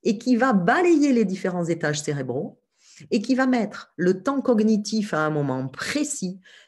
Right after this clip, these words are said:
le temps de la médiation à un moment précis. Et quand vous aurez compris comment ça fonctionne, vous pourrez utiliser à votre guise la médiation de votre choix. Hein. Je veux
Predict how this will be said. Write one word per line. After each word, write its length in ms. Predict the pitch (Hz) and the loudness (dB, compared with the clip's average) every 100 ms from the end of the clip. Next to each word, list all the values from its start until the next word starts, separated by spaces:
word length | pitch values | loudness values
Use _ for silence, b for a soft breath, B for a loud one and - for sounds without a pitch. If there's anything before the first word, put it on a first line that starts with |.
| B | B
le 380 | 214 233 233 - | 4 4 2 0
temps 180 | 254 | 2
de 80 | 226 | 2
la 140 | 196 190 | 2 2
médiation 600 | 185 175 170 - 165 156 | 0 0 0 -2 -6 -4
à 60 | |
un 60 | 135 | -4
moment 280 | 127 120 120 | -6 -8 -10
précis. 540 | - 208 208 - 196 _ _ _ B B B | -6 -4 -4 -8 -14 _ _ _ B B B
Et 80 | - | -8
quand 140 | 170 185 | -4 0
vous 200 | 190 190 | 2 2
aurez 220 | 185 196 | 2 2
compris 400 | 277 302 - 320 | 0 0 -2 -4
comment 220 | 254 214 | -4 -4
ça 160 | 202 - | -6 -8
fonctionne, 500 | 180 175 180 190 208 | -10 -10 -8 -6 -6
vous 160 | 185 | -6
pourrez 300 | 180 214 208 208 | -4 0 0 0
utiliser 680 | 254 254 269 262 220 214 208 - | -4 -2 0 0 0 0 -2 -2
à 140 | 285 | 0
votre 320 | 254 254 220 | 2 0 0
guise 460 | 170 147 180 196 208 B B B | -4 -4 -6 -6 -8 B B B
la 100 | 165 | -2
médiation 500 | 175 151 151 147 170 | 0 0 -2 -4 -6
de 80 | 156 | -4
votre 320 | 135 131 127 | -4 -6 -8
choix. 460 | - - 131 - _ _ _ - | -10 -10 -12 -12 _ _ _ -18
Hein. 180 | 135 - B B - | -18 -18 B B -18
Je 140 | 135 | -12
veux 100 | 131 | -8